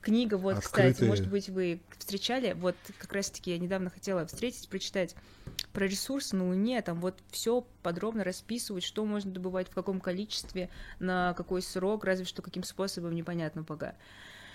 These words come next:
Speaker 1: Вот, потому что другие условия.
Speaker 2: Я знаю,
Speaker 1: Информации
Speaker 2: есть
Speaker 1: много на самом деле.
Speaker 2: есть книга про Луну, это сборник, э,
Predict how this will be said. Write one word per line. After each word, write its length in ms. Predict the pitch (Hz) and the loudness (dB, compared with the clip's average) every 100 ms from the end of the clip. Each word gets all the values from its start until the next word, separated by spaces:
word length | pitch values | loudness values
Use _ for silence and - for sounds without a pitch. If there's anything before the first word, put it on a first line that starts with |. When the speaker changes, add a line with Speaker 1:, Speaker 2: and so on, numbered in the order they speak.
| - - - | -18 -20 -2
Speaker 1:
Вот, 380 | 170 170 180 165 | 0 4 4 2
потому 180 | - 160 | 0 -4
что 140 | - | 0
другие 260 | 170 170 170 | 0 2 0
условия. 560 | 160 175 165 151 151 - - | 0 0 2 2 -2 -6 -6
Speaker 2:
Я 200 | 113 113 | 4 6
знаю, 180 | 123 240 254 | 8 10 10
Speaker 1:
Информации 380 | 262 302 294 285 | 12 10 8 8
Speaker 2:
есть 100 | 262 | 8
Speaker 1:
много 320 | 277 214 180 | 8 6 4
на 80 | 165 | 0
самом 340 | - 151 151 | 0 -2 -2
деле. 300 | 151 147 151 - - - | 0 -2 -4 -10 -10 2
Speaker 2:
есть 260 | 117 107 | 4 4
книга 540 | - 123 151 135 117 107 | 2 2 4 6 6 6
про 240 | - 110 | 2 2
Луну, 580 | 110 113 139 180 170 139 - - | 4 4 4 4 2 0 -8 -4
это 240 | 110 - | -2 2
сборник, 760 | 104 101 104 127 123 107 104 - | 2 4 8 8 8 6 0 0
э, 800 | 107 107 104 104 104 104 104 104 | 0 2 2 0 0 0 0 -2